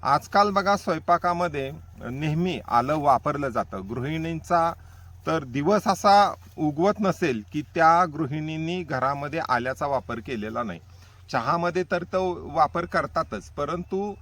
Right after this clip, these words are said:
मसाल्याच्या पदार्थामध्ये सुद्धा आलं, चांगलं आलं, चांगल्या प्रतीचं आलं जर तुम्ही ते घेतलं आणि ते जर उत्तमरित्या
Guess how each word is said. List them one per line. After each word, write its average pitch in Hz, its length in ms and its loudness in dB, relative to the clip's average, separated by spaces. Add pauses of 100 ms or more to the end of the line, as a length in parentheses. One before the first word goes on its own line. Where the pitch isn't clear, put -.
(300)
मसाल्याच्या 196 680 2
पदार्थामध्ये 185 840 2
सुद्धा 147 440 0 (120)
आलं, 135 400 0 (160)
चांगलं 147 380 0
आलं, 143 400 4 (440)
चांगल्या 151 400 2
प्रतीचं 214 500 -2
आलं 135 440 2
जर 151 240 -8
तुम्ही 180 500 -4 (140)
ते 170 80 -4
घेतलं 156 360 -2
आणि 127 280 0 (100)
ते 165 120 -6
जर 165 200 -6
उत्तमरित्या 190 840 0